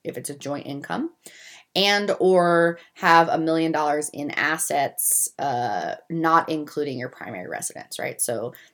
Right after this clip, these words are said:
that's the definition of accredited investor. So that aside, um, reward-based crowdfunding, you don't have to be accredited. However, you know, keep in mind this can get ugly if you promise something and then you can't deliver. So,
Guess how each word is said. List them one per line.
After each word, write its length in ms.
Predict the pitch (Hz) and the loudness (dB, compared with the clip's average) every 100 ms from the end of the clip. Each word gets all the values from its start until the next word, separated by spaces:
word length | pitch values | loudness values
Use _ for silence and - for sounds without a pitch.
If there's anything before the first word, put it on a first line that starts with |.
| - | -2
that's 240 | 165 160 | 0 0
the 100 | - | -2
definition 460 | 156 151 147 160 135 | -2 -2 -6 -10 -8
of 60 | |
accredited 440 | 131 - 113 117 - | -10 -8 -10 -8 -10
investor. 380 | - 170 - - | -8 -8 -8 -8
So 200 | - - | -6 4
that 180 | 180 | 6
aside, 400 | 202 180 160 160 165 - - | 6 4 4 4 0 -12 -10
um, 420 | - 151 147 131 - - - | -4 -2 -2 -6 -8 -10 -2
reward-based 1160 | 180 180 175 175 180 180 165 156 156 - - - | 0 0 0 2 2 2 0 2 0 -2 -4 -4
crowdfunding, 800 | 151 151 160 151 147 143 147 | -4 -2 -4 -6 -6 -6 -8
you 80 | 147 | -8
don't 140 | 147 180 | -6 -6
have 100 | 175 | -6
to 80 | |
be 80 | 165 | -6
accredited. 540 | 156 - 147 160 214 427 - _ - - | -6 -6 -4 -2 -2 -4 -8 _ -18 -18
However, 640 | - 208 196 190 180 - - | 2 4 6 4 4 2 -2
you 80 | 185 | -2
know, 80 | 170 | -2
keep 200 | - 226 | -2 0
in 40 | |
mind 160 | 220 185 | 0 0
this 140 | 196 | -2
can 180 | - 220 | -4 0
get 220 | 190 - | 0 0
ugly 560 | 151 165 185 226 269 262 - - | -2 -2 -4 -2 -2 -4 -12 -4
if 240 | - 180 170 | 0 0 -2
you 380 | 165 190 208 | -8 -6 -6
promise 520 | 185 - 156 165 208 208 | -8 -4 -2 0 0 -2
something 540 | 202 220 233 247 247 | -2 -4 -4 -4 -2
and 140 | 170 | 0
then 100 | 165 | 0
you 120 | 160 175 | -2 -6
can't 340 | - 175 160 | -6 -6 -4
deliver. 640 | 160 151 143 139 208 262 269 | -6 -4 -6 -6 -6 -4 -4
So, 540 | - 165 156 151 143 | -2 0 2 0 0